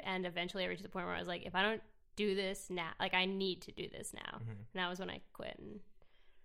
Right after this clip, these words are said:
Speaker 2: And, and your boss was Kate Beckinsale.
Speaker 1: Yeah.
Speaker 2: So,
Speaker 1: <laughs>
Speaker 2: The Widow <laughs> on Amazon Prime now.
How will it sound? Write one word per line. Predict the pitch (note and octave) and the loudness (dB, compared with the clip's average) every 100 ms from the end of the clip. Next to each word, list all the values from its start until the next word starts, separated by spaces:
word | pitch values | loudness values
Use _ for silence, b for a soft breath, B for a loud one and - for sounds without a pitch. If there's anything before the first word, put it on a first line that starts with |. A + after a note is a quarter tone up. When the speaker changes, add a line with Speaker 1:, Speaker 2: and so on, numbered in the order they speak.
| - - _ B2 | -20 -20 _ -10
Speaker 2:
And, | A#2+ | -6
and | C3 | 0
your | C3 B2 | 2 6
boss | B2 C3 C3 | 6 6 4
was | A2 | 0
Kate | C3 B2+ | 0 2
Beckinsale. | C3 - D#3 - F#2+ G2+ | 0 2 -2 0 -2 4
Speaker 1:
Yeah. | B3 A3 | 6 6
Speaker 2:
So, | G#3+ C#4+ A#3+ C#4 C4 A#3+ | 6 6 8 6 6 -4
Speaker 1:
<laughs> | - | -2
Speaker 2:
The | A#2+ | 0
Widow | C#3+ C#3+ - - | 2 0 -6 -8
<laughs> | - - C#3 | -8 -4 2
on | A#2 A#2+ | 4 6
Amazon | B2+ C3 | 6 4
Prime | B2 C#3+ | 4 4
now. | D3+ | 2